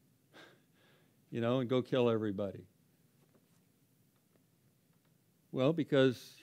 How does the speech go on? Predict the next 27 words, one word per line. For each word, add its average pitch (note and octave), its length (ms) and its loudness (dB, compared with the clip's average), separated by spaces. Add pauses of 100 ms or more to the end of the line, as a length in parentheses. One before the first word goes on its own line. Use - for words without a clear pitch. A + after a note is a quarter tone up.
humility C#3 800 2
and A2 240 -8
grace B2+ 540 0
and A2+ 160 -4
mercy A2+ 580 -4 (1700)
are A#2 120 -4
what A#2+ 280 -2
are A2 160 -4
to G#2+ 100 -10
characterize A2+ 680 -2
our G#2 100 -6
lives. G#2 520 -8 (2000)
Wrote F3 200 10
the D#3 140 6
Anglican D3+ 520 6
Bishop C#3+ 380 6
of A#2+ 200 -2
Truro, A#2+ 640 6 (220)
Philip C#3+ 360 4 (320)
Mound B2+ 420 2
Stephen, A#2+ 680 0 (380)
in C3+ 80 -2
a - 20 2
report D#3 420 6
commissioned D3+ 480 4
by C3 160 8
the A#2+ 220 0